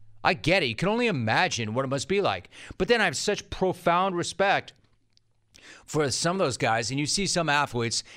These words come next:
get into their forties, their fifties, their sixties, and they look like they could still play. It's a lifestyle thing. They still look amazing, and you know they're still working out because it's a lifestyle thing.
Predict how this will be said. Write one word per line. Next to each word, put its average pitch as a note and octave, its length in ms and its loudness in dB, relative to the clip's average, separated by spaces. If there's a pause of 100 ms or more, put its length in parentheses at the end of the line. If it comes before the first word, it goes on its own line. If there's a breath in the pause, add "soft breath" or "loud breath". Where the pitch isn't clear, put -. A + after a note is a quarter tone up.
(140 loud breath)
get C3 160 2
into D3 200 -2
their A#2+ 140 2
forties, C3+ 400 0
their A2 120 0
fifties, B2+ 400 -4
their F#2+ 100 -4
sixties, C3 580 -2 (200 loud breath)
and E3 120 2
they D3+ 100 2
look E3+ 200 0
like D#3 160 0
they D#3 100 0
could A2+ 120 -6
still D3+ 180 0
play. C#3 380 0
It's B2 140 -2
a C#3+ 60 0
lifestyle C3+ 540 2
thing. F#2 260 -4 (220 loud breath)
They D3+ 120 0
still F3+ 220 2
look E3 260 0
amazing, C3 840 -2 (380 soft breath)
and C#3+ 140 0
you C#3 80 0
know E3+ 140 2
they're E3+ 100 0
still F3 220 0
working D3+ 320 0
out B2+ 300 -2 (460 soft breath)
because C3 440 0
it's C#3+ 220 2
a C#3 140 2
lifestyle A#2+ 600 0
thing. G2 340 -6